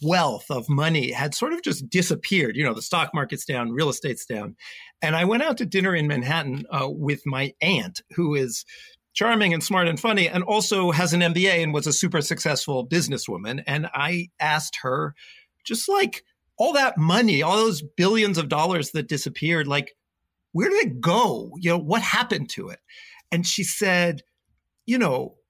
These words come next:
look, money is fiction. Like, that money was never there in the first place." And that was, that was, like, my first big aha money moment.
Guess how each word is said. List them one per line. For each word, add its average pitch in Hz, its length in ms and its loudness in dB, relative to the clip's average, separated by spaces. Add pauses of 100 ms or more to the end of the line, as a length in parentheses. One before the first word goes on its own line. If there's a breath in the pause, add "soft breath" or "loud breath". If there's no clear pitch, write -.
(120)
look, - 320 -4
money 240 800 2
is 165 280 -2 (160)
fiction. - 420 -4 (640)
Like, 147 200 -2
that 233 160 2
money 247 220 4
was 202 180 4
never 180 240 4
there 156 160 4
in 139 80 0
the 131 80 -2
first - 260 -6
place." - 380 -14 (560 soft breath)
And 151 120 0
that 220 140 0
was, 240 320 0 (100)
that 269 200 2
was, 269 180 0
like, 185 240 0
my 151 160 2
first 165 400 -2
big 156 300 0 (240)
aha 143 600 2 (120)
money 135 400 0
moment. 101 540 -6